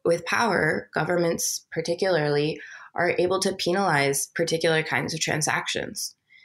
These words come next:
And sometimes that power is used for good, but sometimes that power is just used to gain more power. And as we move towards a more global society, a more digital society, I think it's important that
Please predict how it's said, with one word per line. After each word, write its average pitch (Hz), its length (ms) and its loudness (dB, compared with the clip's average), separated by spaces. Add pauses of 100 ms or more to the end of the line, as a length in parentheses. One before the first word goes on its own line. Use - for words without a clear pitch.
(160)
And 165 140 2
sometimes 208 520 2
that 180 180 0
power 175 260 4
is 165 220 4
used 165 180 0
for 156 100 -6
good, 190 480 2
but - 140 -6
sometimes 202 520 0
that 180 160 0
power 165 280 2
is 160 160 2
just - 400 -2 (120)
used 180 380 2
to 160 60 2
gain 160 240 4
more 147 220 2
power. - 480 -2 (600)
And 165 360 2
as 175 220 2
we 185 100 4
move 175 360 4
towards 160 380 0
a - 120 -2
more 156 460 2 (500)
global 175 280 2
society, 151 640 2
a - 80 2
more 151 180 2
digital 156 440 2
society, 147 760 0
I 147 40 -10
think 160 200 0
it's 165 160 -2
important 175 460 0
that 156 280 -2